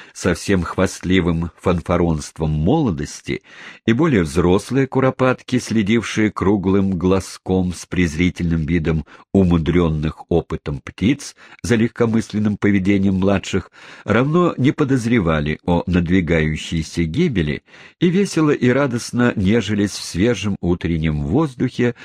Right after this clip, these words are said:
а несколько часов спустя — были повержены в прах.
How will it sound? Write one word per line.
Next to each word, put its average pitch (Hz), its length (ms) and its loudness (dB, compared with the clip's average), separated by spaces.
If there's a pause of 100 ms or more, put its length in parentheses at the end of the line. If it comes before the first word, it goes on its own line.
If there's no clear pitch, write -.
(260)
а 95 100 2
несколько 85 540 0
часов 87 380 -4
спустя — 170 640 -2 (480)
были 165 300 2
повержены 87 760 -2
в - 140 -18
прах. 76 540 -6